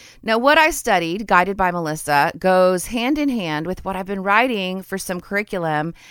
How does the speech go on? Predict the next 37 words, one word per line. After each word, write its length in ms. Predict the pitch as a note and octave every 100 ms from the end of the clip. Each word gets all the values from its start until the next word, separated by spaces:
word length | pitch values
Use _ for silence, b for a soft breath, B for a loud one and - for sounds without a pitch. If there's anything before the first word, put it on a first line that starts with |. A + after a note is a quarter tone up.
| B -
at 160 | F3
my 160 | G3+ G#3
church 480 | - D#3+ D3+ D3 -
on 180 | D3+ D#3
the 120 | D#3+
Trinity. 760 | E3+ - - A3+ A3+ F#3 C3 D#2+ B B B
And 160 | - F#3
so 80 | G#3
it 0 |
was 140 | G#3+
a 60 | A#3
very 180 | C4
exciting 420 | C#4+ - A#3+ A#3+ A3+
week 160 | A3
for 140 | - G#3
me 240 | G#3 G3+
as 180 | F#3 F3
a 80 | D#3+
lot 220 | E3 F#3+
of 80 | G#3
truths 480 | - G#3 G3+ -
collided, 800 | - G#3+ G3 F3 E3+ E3+ E3+ E3+ B B B
and 140 | -
I 40 | F3+
hope 300 | G3+ A3+ A3
I 100 | -
can 200 | G3+ A3+
do 260 | F#3 F3+ E3+
all 360 | - C4 C4+ C4
of 220 | G#3 G3+
my 320 | F#3+ F#3+ F3+ F3+
thought 340 | - G3 -
bouncing 380 | F#3+ G3 F#3+ F#3+
around 180 | F#3 F3+
in 80 |
my 120 | F3+ F3+
head. 360 | G3+ E3+ F#3+